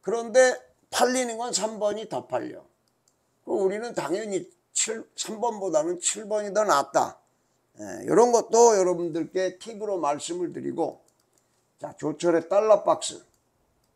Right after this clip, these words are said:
대가리 놓고 일 번 라라신도 포함해서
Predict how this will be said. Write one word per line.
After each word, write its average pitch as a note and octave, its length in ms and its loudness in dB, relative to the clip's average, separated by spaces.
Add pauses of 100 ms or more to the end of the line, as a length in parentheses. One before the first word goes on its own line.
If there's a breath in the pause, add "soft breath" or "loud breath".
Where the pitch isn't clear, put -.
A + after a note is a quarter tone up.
(160)
대가리 D#3 320 0
놓고 F3 760 2 (1400)
일 D#3 220 2
번 F#3+ 200 6
라라신도 D#3 680 2
포함해서 D#3+ 640 0